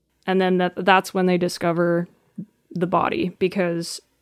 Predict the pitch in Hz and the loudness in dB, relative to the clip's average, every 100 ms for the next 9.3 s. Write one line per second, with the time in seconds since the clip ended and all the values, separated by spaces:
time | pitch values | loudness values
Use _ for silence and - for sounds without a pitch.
0 | _ - 180 170 - - - 190 185 180 | _ 0 2 2 -2 -8 -2 0 0 -2
1 | 180 170 160 - 175 165 180 208 202 202 | -2 -2 -2 -2 2 4 4 4 4 2
2 | 190 - 190 190 185 - 190 180 185 180 | 0 0 0 0 -2 -2 0 0 -2 -4
3 | - 180 175 - 180 175 170 - - 165 | -2 -2 -2 -2 -2 0 -2 -4 -4 -4
4 | 165 180 190 - 185 175 - 170 170 170 | -4 -8 -8 -2 0 0 -2 -4 -2 -4
5 | - 208 214 196 180 180 170 180 180 214 | -2 2 4 4 2 0 0 -2 -4 -6
6 | - - _ _ _ - 190 180 175 180 | -12 -20 _ _ _ -4 0 0 2 0
7 | 180 175 _ _ _ _ _ _ _ - | 0 -2 _ _ _ _ _ _ _ -6
8 | 175 170 165 - 190 175 - 185 180 175 | -2 -2 -2 -2 -4 -4 -2 2 4 2
9 | 170 175 | 0 -2